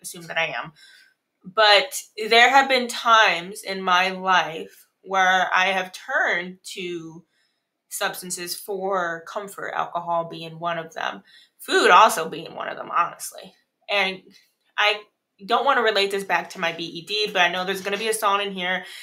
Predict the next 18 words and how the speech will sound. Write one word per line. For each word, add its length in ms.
that 140
is 280
one 200
hundred 240
percent 340
gonna 120
be 120
related 380
to 100
my 140
B 100
E 180
D. 380
But 280
this 640
song 600
made 280
me, 480